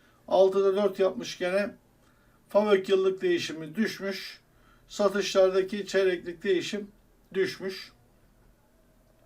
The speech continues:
Oralarda biraz azalma var. Diğer kriterlere göre uygun. Borçlulukla ilgili oranlara dediğim gibi arkadaşlar baktığımızda altıda altı. Firmanın borçla ilgili hiçbir sıkıntısı yok. Bütün kriterlere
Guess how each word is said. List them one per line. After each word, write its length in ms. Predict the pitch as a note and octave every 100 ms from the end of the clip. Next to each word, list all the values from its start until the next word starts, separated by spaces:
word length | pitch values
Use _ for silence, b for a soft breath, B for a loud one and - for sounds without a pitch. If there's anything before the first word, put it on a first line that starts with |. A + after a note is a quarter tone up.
| _ _ _ - b b b
Oralarda 500 | G3+ G#3 F#3+ E3+ E3+
biraz 280 | F3 F3 E3
azalma 460 | E3+ E3 E3 E3+
var. 200 | F#3+ G#3
Diğer 240 | G3+ F#3+ -
kriterlere 680 | G3 F3 F#3 F3+ F3+ D#3+
göre 240 | D#3+ F#3+ G3
uygun. 380 | F3 C#3+ A#2 - b b b b b G3+
Borçlulukla 640 | G#3+ G3+ G#3 G#3 G3+ F#3+
ilgili 240 | F#3+ G3 G3
oranlara 640 | G3+ G3 F#3+ F3+ F3+ F3+
dediğim 320 | G3 F#3 F3+
gibi 160 | F3 G3
arkadaşlar 580 | E3+ E3 D3+ C3+ E3+
baktığımızda 560 | G3 F#3 - E3+ D#3 F3+
altıda 420 | F3+ E3+ E3+ D#3+
altı. 400 | F3+ F3+ - D#3
Firmanın 480 | D#3 F#3 D#3+ D3+ D#3+
borçla 340 | F3+ D#3+ D3+
ilgili 300 | D3+ C#3+ D3
hiçbir 260 | G3 - D#3+
sıkıntısı 640 | B2+ E3 E3 C#3 C#3 B2+
yok. 240 | E3 D#3+ F3
Bütün 280 | E3+ F3+
kriterlere 840 | D3+ F3 D#3 E3 E3 E3 E3 E3+